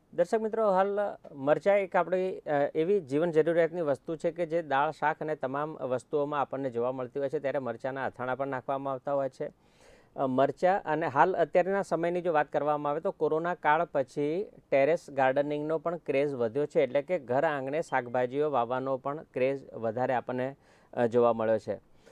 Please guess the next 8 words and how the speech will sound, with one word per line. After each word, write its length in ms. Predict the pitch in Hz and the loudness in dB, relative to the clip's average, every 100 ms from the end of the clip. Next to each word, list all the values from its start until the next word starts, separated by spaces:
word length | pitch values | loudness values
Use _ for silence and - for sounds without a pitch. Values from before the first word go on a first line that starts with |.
| _ _ _ | _ _ _
ત્યારે 240 | 156 190 226 | 6 6 4
આજે 340 | - 151 190 | 6 6 8
આપણે 240 | 202 185 | 4 4
ચર્ચા 380 | 202 165 143 185 | 4 4 6 4
કરીશું 420 | 175 165 165 185 | 4 2 4 0
કે 120 | 170 196 | 0 4
ટેરેસ 460 | 160 143 175 - | 6 6 6 2
ગાર્ડનિંગમાં 1500 | 180 143 139 147 151 165 180 - _ - - - 165 165 180 | 2 6 8 6 4 2 0 -6 _ -20 -20 -6 0 2 0